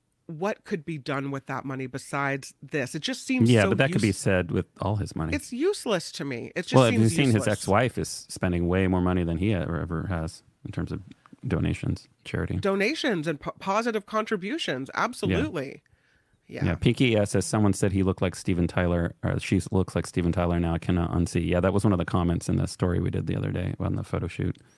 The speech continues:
Speaker 2: Um,
Speaker 1: Well, she really loves it. Apparently,
Speaker 2: Natalie
Speaker 1: she's
Speaker 2: says
Speaker 1: playing
Speaker 2: she's
Speaker 1: with
Speaker 2: a
Speaker 1: it all the
Speaker 2: walking target.
Speaker 1: time and looking at it. A total walking target. You couldn't wear this around, could you? I mean,
Speaker 2: Yeah.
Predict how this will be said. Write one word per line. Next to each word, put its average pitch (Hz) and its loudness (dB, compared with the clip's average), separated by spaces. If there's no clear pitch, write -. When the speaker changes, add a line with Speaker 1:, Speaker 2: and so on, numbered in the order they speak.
Speaker 2:
Um, 110 -8
Speaker 1:
Well, 165 -6
she 208 -10
really 196 -4
loves 190 -6
it. 156 -4
Apparently, 180 2
Speaker 2:
Natalie 92 4
Speaker 1:
she's - -6
Speaker 2:
says 95 2
Speaker 1:
playing 92 2
Speaker 2:
she's 95 2
Speaker 1:
with 92 2
Speaker 2:
a - 2
Speaker 1:
it 87 2
all 92 4
the - -2
Speaker 2:
walking 104 6
target. 190 4
Speaker 1:
time 185 -2
and 123 -14
looking 202 -4
at 185 0
it. 185 0
A 196 -2
total 185 -4
walking 143 -6
target. 135 -8
You 196 0
couldn't 311 -4
wear 185 0
this 175 -6
around, 214 -4
could 180 -4
you? 302 -2
I - 2
mean, 98 6
Speaker 2:
Yeah. 90 2